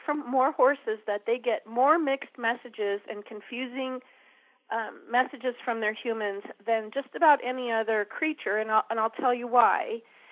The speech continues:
Think about when we are in saddle. We are up there, perhaps we're taking a trail ride with our horse. We're not asking them to do anything specific or demanding. We're just walking along a trail, maybe with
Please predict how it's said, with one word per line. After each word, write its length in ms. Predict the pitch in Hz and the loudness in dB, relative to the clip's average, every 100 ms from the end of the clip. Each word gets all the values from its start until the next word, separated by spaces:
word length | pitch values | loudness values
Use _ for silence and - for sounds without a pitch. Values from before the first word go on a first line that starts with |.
| - - _ | -20 -20 _
Think 200 | 294 302 | -6 0
about 380 | 349 294 285 240 | 4 8 8 8
when 320 | 262 254 254 | 0 0 -4
we 140 | 247 247 | 2 4
are 120 | 233 | 4
in 260 | 240 240 - - | 2 -4 -4 0
saddle. 580 | 196 82 - 104 - - _ _ - - 226 | 2 2 0 -4 -6 -10 _ _ -20 -16 -6
We 140 | 262 | 2
are 100 | 247 - | 4 6
up 220 | 311 - | 4 4
there, 300 | 285 262 254 | 2 6 4
perhaps 560 | 247 - 269 294 277 - - | 2 0 2 6 6 4 -4
we're 120 | 320 | -4
taking 440 | - 269 - 269 269 | -2 -4 -4 -6 -6
a 60 | |
trail 460 | - - 220 226 220 | -4 0 4 4 4
ride 520 | 190 175 185 226 269 | 2 0 0 -2 0
with 240 | 240 233 | 0 2
our 160 | 226 226 | 4 4
horse. 380 | 226 220 220 294 - | 4 2 2 0 -4
We're 80 | 233 | -6
not 220 | 220 220 | -2 0
asking 460 | 208 226 - 233 220 | 2 0 -4 -10 -8
them 160 | 214 - | -8 -10
to 60 | 220 | -8
do 240 | 214 202 | -6 -4
anything 600 | 202 208 220 196 196 196 - | -6 -8 -8 -10 -8 -10 -10
specific 540 | - 196 214 226 254 | -10 -8 -6 -4 -2
or 100 | 269 | -2
demanding. 680 | 285 330 285 233 226 233 233 | -2 -2 -2 -4 -2 -2 -2
We're 120 | 220 | -4
just 240 | 208 214 - | -4 -6 2
walking 360 | 190 208 240 | 2 2 -2
along 300 | 226 233 240 | -2 0 -2
a 40 | 254 | -6
trail, 420 | - 220 214 220 | -2 0 2 2
maybe 280 | 214 202 208 | 0 -6 -4
with 180 | 202 | -4